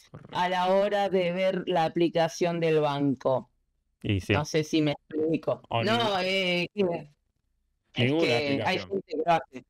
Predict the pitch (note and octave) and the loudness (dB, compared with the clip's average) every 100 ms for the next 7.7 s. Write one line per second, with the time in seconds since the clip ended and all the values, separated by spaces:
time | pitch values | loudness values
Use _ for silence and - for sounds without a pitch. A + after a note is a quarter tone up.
0 | _ _ F3+ G#3+ F3+ E3+ F#3 G3 D#3+ B2+ | _ _ -2 0 0 2 4 4 2 -4
1 | D3+ F3 G3+ - G3+ F#3+ F#3 B3 A#3+ G#3 | -2 0 0 0 -2 -2 -2 0 2 4
2 | A3 F#3+ D#3+ E3 D#3+ F3 E3 D#3 F#3 F3+ | 4 2 0 -2 0 0 -2 -2 -4 -2
3 | F3+ F3+ F3+ E3 F3 B2 D#3 F3 F3 E3 | -2 -2 -4 -2 -4 -4 -2 -2 0 0
4 | F3+ E3+ E3+ F#3+ G3 F#3 F3 D#3 D#3+ C#3 | -2 0 2 2 2 0 0 0 -2 -2
5 | C3 E3+ - F#3 - F#3+ D#3+ D#3 F3+ - | -2 -2 -2 -2 2 2 2 -2 -2 0
6 | A3+ F#3 D#3 D#3+ F#3 F3 D#3 D3+ G3 G3 | 0 0 0 0 0 0 -2 -2 0 0
7 | - D3+ D#3 D#3 F#3+ E3 | 0 -2 0 0 0 0